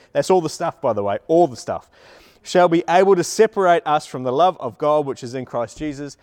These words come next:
our Lord." God's love is big,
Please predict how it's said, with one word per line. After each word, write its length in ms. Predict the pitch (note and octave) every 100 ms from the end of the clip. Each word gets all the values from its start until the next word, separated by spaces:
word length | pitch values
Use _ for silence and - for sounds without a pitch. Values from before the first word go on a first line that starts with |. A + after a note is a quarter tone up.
| _ _
our 300 | B2 A#2 A#2+ -
Lord." 380 | - G#2+ F#2 F#2 _ _ _ _ _ _ _ _ _ _
God's 320 | - C3+ E3 D3+
love 180 | C3+
is 140 | C3 A2
big, 400 | G3+ G3+ G#2+